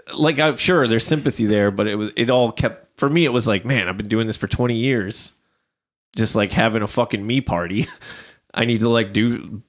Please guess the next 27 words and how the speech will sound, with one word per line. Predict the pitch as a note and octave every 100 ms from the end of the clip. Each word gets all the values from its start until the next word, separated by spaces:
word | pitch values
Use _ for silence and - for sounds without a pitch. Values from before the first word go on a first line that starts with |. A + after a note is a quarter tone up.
| -
by | - C#3
doing | C#3+ E3+ D3
better | C#3 D3
for | - C#3+
myself, | B2+ - C3 A#2+
I | G#2+
can | A2+
do | A2
better | G2+ G#2 A2+ G#2+
for | - G#2 G#2
those | G#2 G2
around | G2 A#2+ G#2+
me. | E2+ F2 -
And, | G2+ G#2
like, | G2+ E2+
so | - C3
when | A#2+ B2+
I |
go | A2+ A2 D3+
to | C#3+
something | C3+ B2
like | A#2+
that, | B2+ C3 - _ _ _ - -
if | C#3
it's | E3
not | F3+ D3 -
awesome, | G#2 A#3 - F3 D#3+